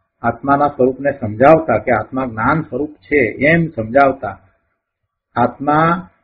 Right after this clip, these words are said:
ત્રણેય કાળે જડનો કરતા નથી, માત્ર પોતાની જ્ઞાન ક્રિયા જ કરે છે એમ ઉપદેશ આપવામાં આવે છે. એટલે જ્યાં જે પ્રમાણે છે તે પ્રમાણે ઉપદેશ આપવામાં આવે છે અને બંને સાથે અપેક્ષાઓ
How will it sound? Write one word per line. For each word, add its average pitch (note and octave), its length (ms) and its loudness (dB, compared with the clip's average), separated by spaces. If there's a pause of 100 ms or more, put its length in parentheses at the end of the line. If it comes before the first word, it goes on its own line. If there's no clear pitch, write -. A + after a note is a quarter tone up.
(320)
ત્રણેય F#3 340 4
કાળે D#3 300 8 (880)
જડનો D#3 340 6
કરતા C3+ 400 4
નથી, A#2 380 -4 (920)
માત્ર B2+ 360 2
પોતાની C3 500 0
જ્ઞાન B2+ 320 2
ક્રિયા D3 380 8
જ - 40 4
કરે D3 280 6
છે A#2 160 -4 (320)
એમ B3 180 6
ઉપદેશ E3 360 4
આપવામાં A2 440 -4
આવે F#2+ 160 -16
છે. - 180 -20 (600)
એટલે D3+ 260 -6
જ્યાં D#3 400 6
જે E3+ 160 10
પ્રમાણે F#3 460 8
છે G3+ 140 6
તે F#3+ 260 4
પ્રમાણે F#3+ 440 0
ઉપદેશ E3+ 380 2
આપવામાં C#3 420 -4
આવે E3 140 2
છે F#3 100 -4
અને F#3+ 120 -2
બંને D3 400 2
સાથે D#3+ 400 0
અપેક્ષાઓ C#3 580 -4